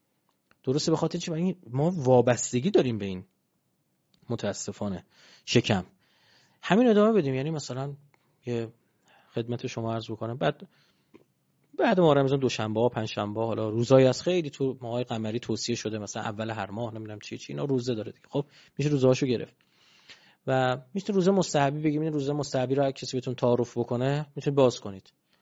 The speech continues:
حالا بعضی می‌گن نمی‌دونم تا قبل ظهر باید بشه. نه خیر، اینطور نیستش. قبل ظهر، بعد ظهر، یک دقیقه مونده تا اذان.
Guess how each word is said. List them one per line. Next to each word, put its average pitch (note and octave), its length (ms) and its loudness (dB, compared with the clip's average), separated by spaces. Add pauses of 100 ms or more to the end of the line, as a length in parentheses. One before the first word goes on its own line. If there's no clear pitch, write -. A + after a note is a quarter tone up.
(180)
حالا B2+ 200 0
بعضی C3+ 240 2
می‌گن C3 160 0
نمی‌دونم B2+ 340 -2 (280)
تا B2+ 100 0
قبل C3+ 280 4
ظهر B2 240 2
باید A#2+ 180 2
بشه. B2 160 -4
نه D#3 120 6
خیر، A#2 260 -2
اینطور A2 280 -8
نیستش. - 420 -14 (160)
قبل A2 240 0
ظهر، G#2 240 -4
بعد A#2+ 300 0
ظهر، G2+ 260 -4
یک D3 260 4
دقیقه C3+ 240 6
مونده B2+ 220 4
تا B2 140 2
اذان. G#2+ 340 -2